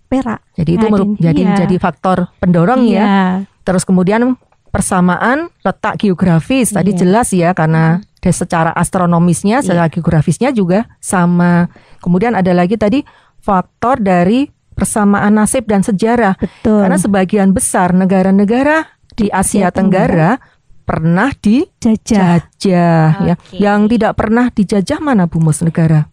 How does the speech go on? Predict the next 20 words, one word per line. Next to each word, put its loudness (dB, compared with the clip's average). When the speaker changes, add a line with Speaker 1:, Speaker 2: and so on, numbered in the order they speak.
Speaker 1:
Yaitu 0
negara 0
Thailand. -2
Speaker 2:
Thailand, 2
Speaker 1:
Iya, 2
Speaker 2:
ya. -4
Speaker 1:
betul -8
Speaker 2:
Thailand 0
Speaker 1:
sekali. 2
Speaker 2:
adalah 2
salah 0
sat-, -6
satu-satunya -2
negara 2
di 0
Asia -2
Tenggara 2
yang 0
belum 2
pernah 0